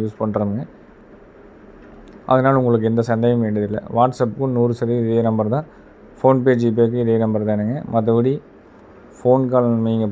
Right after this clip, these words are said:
பண்றதுக்கும் நாங்க கூப்பிட்றதுக்கும் இதே நம்பர் தான் பதிவு,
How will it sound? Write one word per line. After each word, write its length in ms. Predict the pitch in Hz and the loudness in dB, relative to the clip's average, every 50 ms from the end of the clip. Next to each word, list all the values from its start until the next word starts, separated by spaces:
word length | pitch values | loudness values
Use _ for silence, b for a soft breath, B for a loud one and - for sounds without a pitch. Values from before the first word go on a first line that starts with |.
| 107 117 | -2 0
பண்றதுக்கும் 580 | 117 123 123 127 123 127 117 123 131 143 151 156 113 117 | 0 2 2 2 2 2 0 -2 -2 -4 -6 -6 -2 0
நாங்க 200 | 113 120 127 127 117 110 | 0 2 2 0 -2 -2
கூப்பிட்றதுக்கும் 560 | 123 123 120 123 117 110 - 117 123 143 147 127 | -2 -2 -2 -2 -2 -4 -4 -6 -6 -4 -4 -2
இதே 160 | 110 113 117 117 113 | 0 0 0 0 0
நம்பர் 240 | 104 107 110 113 120 | -2 -2 0 0 0
தான் 100 | 113 113 | 0 0
பதிவு, 220 | 110 107 110 110 | 0 0 0 0